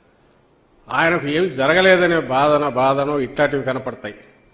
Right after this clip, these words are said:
సక్సెస్ఫుల్‌గా యాత్ర జరుగుతోంది, ఇలాంటివి చేయడం వల్ల ఆయన హెసిటేట్ చేసి లోపల ఉంటారు, బస్సులో కూర్చుంటారు అని అన్నా ఉండాలి,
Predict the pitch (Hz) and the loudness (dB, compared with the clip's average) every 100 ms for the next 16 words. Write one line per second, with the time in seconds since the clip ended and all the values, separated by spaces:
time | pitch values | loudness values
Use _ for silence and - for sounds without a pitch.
0 | _ _ _ _ _ _ _ _ - 156 | _ _ _ _ _ _ _ _ -8 -6
1 | 151 - 214 - 196 196 170 156 165 170 | -4 -4 -4 -4 -2 0 2 2 0 -4
2 | 156 151 151 143 143 143 143 143 - 143 | -2 -2 -2 -6 -6 -4 -8 -10 -12 -4
3 | 147 147 135 131 143 151 156 156 143 139 | -4 -2 -8 -8 -6 -4 -4 -4 -2 -2
4 | 139 131 120 127 127 147 127 131 131 127 | -4 -6 -8 -10 -6 -6 -4 -6 -6 -6
5 | 120 127 131 127 117 123 110 110 131 127 | -4 -4 -4 -6 -6 -8 -8 -10 -10 -10
6 | 120 113 160 226 220 220 214 233 214 196 | -12 -14 -12 -10 -12 -12 -14 -14 -14 -16
7 | 185 | -20